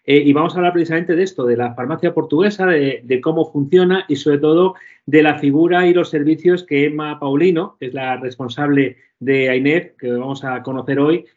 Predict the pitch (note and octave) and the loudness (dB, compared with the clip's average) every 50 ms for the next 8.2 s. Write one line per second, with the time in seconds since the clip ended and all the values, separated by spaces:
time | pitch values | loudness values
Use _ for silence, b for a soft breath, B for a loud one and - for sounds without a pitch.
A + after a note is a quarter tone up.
0 | b - C3+ C3 C3 C3+ C#3+ C#3 C#3 D#3+ C#3+ D3 D3 D3 C#3+ D3+ D3 C#3+ D3+ D#3+ | b -8 -6 -4 -2 -2 -2 -2 -2 -2 0 0 0 0 0 -2 -4 -2 -2 -2
1 | E3 E3 B B B B B - - D#3 D3+ D#3+ F3+ E3+ - E3 E3+ F3+ F3 F3 | -2 -4 B B B B B 0 2 2 4 4 2 2 2 0 0 0 -2 -2
2 | F#3+ F#3 F3+ F3+ E3 D3 C#3+ D#3 C#3+ D3+ D3+ D3 C#3+ C#3+ D3 D3 C#3+ C#3+ D3+ D3 | -2 0 2 2 0 0 -2 -4 -4 -4 -4 -4 -4 -4 -4 -6 -6 -6 -6 -4
3 | D3+ D3 C#3+ C#3+ C#3 C#3 D3 D3 D3+ D#3+ E3 D#3+ B B B B B B - C#3 | -2 2 2 2 2 2 2 0 0 0 -2 -4 B B B B B B -2 0
4 | C#3 C#3 C#3 C#3 C#3 C3+ C3+ C3+ C3 C3 C3 C3 B2+ C3 B2+ B2+ B2+ B2+ B2+ B2+ | 2 2 2 2 2 0 0 0 -2 -2 0 0 0 0 0 0 0 0 -2 -2
5 | - C#3 C3 C3 C#3 D3+ D#3+ D#3 D#3+ D3+ C#3+ D3 D3+ D3+ - E3+ F3+ F#3 F3+ - | -2 -2 0 0 2 2 2 2 2 2 2 2 0 0 -2 -2 -2 -2 -2 -4
6 | C#3+ C3 - C3 C#3+ C#3 C#3 D#3 D#3 - C#3+ C3 - C#3 C#3+ C#3 C3 E3 E3 - | -6 -6 -6 -8 -8 -6 -6 -6 -6 -6 -6 -4 -2 0 0 0 -2 -4 -6 -6
7 | - B2 - C3 B2 B2 C3 C#3 C#3 C#3 - D3+ D3 C#3 C3+ B2+ C#3 C#3+ C#3 C#3+ | -6 -8 -6 -6 -6 -4 -2 0 0 -2 -2 -2 -4 -4 -2 0 2 4 4 4
8 | D3 D#3 D#3 | 4 2 0